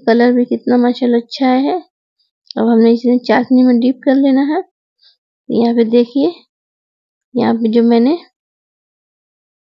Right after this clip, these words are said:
जलेबी बनाई है सबको हमें इसे चाशनी में dip कर देना है। और यहाँ पे आप देखिए जो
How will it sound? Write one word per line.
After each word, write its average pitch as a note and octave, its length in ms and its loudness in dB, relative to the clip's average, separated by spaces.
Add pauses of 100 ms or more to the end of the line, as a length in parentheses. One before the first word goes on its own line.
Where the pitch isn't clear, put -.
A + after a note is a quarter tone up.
(120)
जलेबी A3+ 480 2
बनाई A#3+ 320 2
है B3 80 0
सबको B3 360 -4
हमें B3 180 -2
इसे D4 160 -2 (100)
चाशनी A#3 400 -2
में D#4+ 160 -2 (800)
dip A#3+ 320 0
कर B3 220 0
देना C4+ 280 0
है। E4 140 -4 (1600)
और A#3 60 -2
यहाँ A#3 280 4
पे A#3 120 -2
आप A#3+ 200 2
देखिए B3+ 340 0
जो C4 140 2